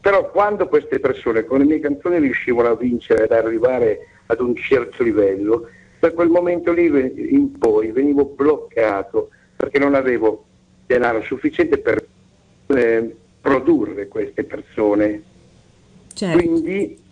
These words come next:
Speaker 1: intervenivano altri produttori molto più potenti, più ricchi di me,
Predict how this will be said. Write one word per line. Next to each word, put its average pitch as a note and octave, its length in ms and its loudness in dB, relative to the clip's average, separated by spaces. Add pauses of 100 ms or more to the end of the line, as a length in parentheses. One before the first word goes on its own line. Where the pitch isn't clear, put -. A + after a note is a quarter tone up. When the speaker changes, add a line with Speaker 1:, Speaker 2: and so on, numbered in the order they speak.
Speaker 1:
intervenivano C#3 960 2
altri C3 360 -2
produttori B2 800 0
molto C3+ 380 0
più - 220 -14
potenti, A#2 540 0
più A2+ 140 0
ricchi A#2+ 300 -4
di B2+ 80 0
me, G#2+ 260 0